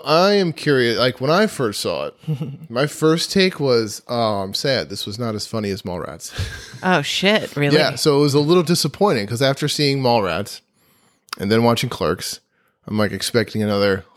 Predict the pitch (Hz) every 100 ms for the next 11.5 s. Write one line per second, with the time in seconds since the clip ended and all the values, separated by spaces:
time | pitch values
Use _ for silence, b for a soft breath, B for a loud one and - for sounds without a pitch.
0 | - 110 104 95 85 107 113 110 - -
1 | - _ _ _ _ 120 113 120 147 147
2 | 131 107 80 98 139 180 160 151 160 117
3 | 113 101 120 90 98 135 165 127 113 123
4 | 110 98 95 90 85 90 - 90 71 95
5 | - - 117 104 98 85 87 98 113 143
6 | 175 - - - _ _ 165 147 110 -
7 | _ _ 104 101 101 110 139 165 139 127
8 | 123 120 - 104 107 113 123 185 139 117
9 | 113 - - _ _ _ _ _ - 117
10 | 123 120 120 123 110 - 110 107 98 104
11 | 78 - - - -